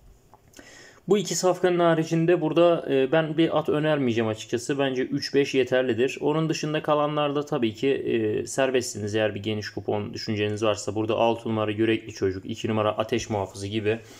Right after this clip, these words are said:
safkanlara da tabii ki isterseniz yönelebilirsiniz. İkinci koşuya gelelim. Yedi safkan, e, satış üç bir yarış, dört yu-, dört yukarı Arap atları iki bin yüz mesafe çim piste çıkıyorlar.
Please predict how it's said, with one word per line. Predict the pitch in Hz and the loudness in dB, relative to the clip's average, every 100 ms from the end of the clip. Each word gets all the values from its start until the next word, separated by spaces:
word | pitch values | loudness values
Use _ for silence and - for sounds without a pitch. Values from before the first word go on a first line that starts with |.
| - - - | -20 -20 -10
safkanlara | - 131 - 101 95 95 | -2 -2 0 -4 -2 -2
da | 107 143 - - - - - - | 0 -2 -4 -20 -20 -20 -20 -6
tabii | - 131 117 | -2 0 -2
ki | 139 | -6
isterseniz | - 123 110 127 147 135 | -4 -2 -2 -6 -6 -2
yönelebilirsiniz. | 120 113 139 135 120 - - - - - - - - - - _ _ _ _ - - - - | 0 2 0 2 -2 -2 -10 -10 -12 -12 -20 -20 -20 -20 -20 _ _ _ _ -20 -20 -20 -12
İkinci | - - 180 180 | -10 0 0 2
koşuya | 170 160 - 147 | 2 2 2 0
gelelim. | 139 135 165 180 | 2 4 4 2
Yedi | 147 143 | 0 0
safkan, | - 127 - 156 160 - - | 0 -2 0 -2 -2 -4 -2
e, | 117 113 113 110 | 2 4 2 2
satış | - 143 - | -2 -6 -6
üç | 156 127 | -8 -6
bir | 120 | -2
yarış, | 120 123 - 139 | 2 2 0 0
dört | 131 127 | 2 2
yu-, | 120 117 | 0 0
dört | 131 139 | 0 0
yukarı | - 113 104 | 0 0 4
Arap | 120 131 | 2 2
atları | 113 - 131 | -2 -2 -4
iki | 127 120 | -4 -2
bin | 123 | -2
yüz | 123 | -2
mesafe | 107 101 113 135 | -2 -2 -2 -2
çim | 135 117 | -4 -4
piste | 101 - | -6 -8
çıkıyorlar. | 101 - 107 123 | -8 -2 2 2